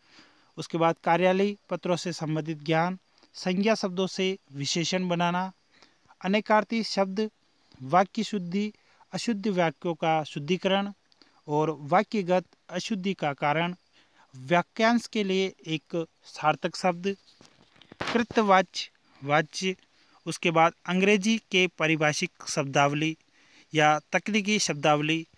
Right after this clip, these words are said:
उसके बाद एसएससी जीडीवी सिलेबस हिंदी में आप देख सकते हैं। और उसके बाद इंग्लिश की अगर हम बात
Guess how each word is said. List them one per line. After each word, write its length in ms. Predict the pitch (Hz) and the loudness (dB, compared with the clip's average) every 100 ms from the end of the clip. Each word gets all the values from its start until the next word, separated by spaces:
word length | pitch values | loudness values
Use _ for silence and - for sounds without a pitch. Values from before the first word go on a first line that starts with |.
| _ _ 175 | _ _ -14
उसके 240 | - 202 | -2 0
बाद 280 | 175 170 175 _ - | 4 4 2 _ -4
एसएससी 500 | 196 - 208 - 220 | -4 0 -2 0 -2
जीडीवी 540 | 156 156 165 175 190 - _ | 0 0 2 0 -2 -6 _
सिलेबस 720 | - 160 156 165 165 - - _ _ _ | -6 -2 2 2 0 -4 -16 _ _ _
हिंदी 320 | 165 185 202 | 2 4 4
में 160 | 202 196 | 4 0
आप 160 | 147 147 | -2 -4
देख 220 | 147 170 | -4 -4
सकते 320 | 190 - 196 | -6 -6 -4
हैं। 220 | 185 214 - _ - - - - _ _ | -4 -6 -10 _ -20 -20 -20 -20 _ _
और 340 | 151 143 147 156 - | -4 -2 -4 -6 -14
उसके 240 | - 214 | -4 -2
बाद 300 | 196 214 208 - _ - | 4 4 4 -4 _ -4
इंग्लिश 340 | 180 196 214 | 0 2 0
की 160 | - 208 | 0 0
अगर 180 | 190 180 | 2 0
हम 160 | 170 | 2
बात 180 | 156 165 | 2 0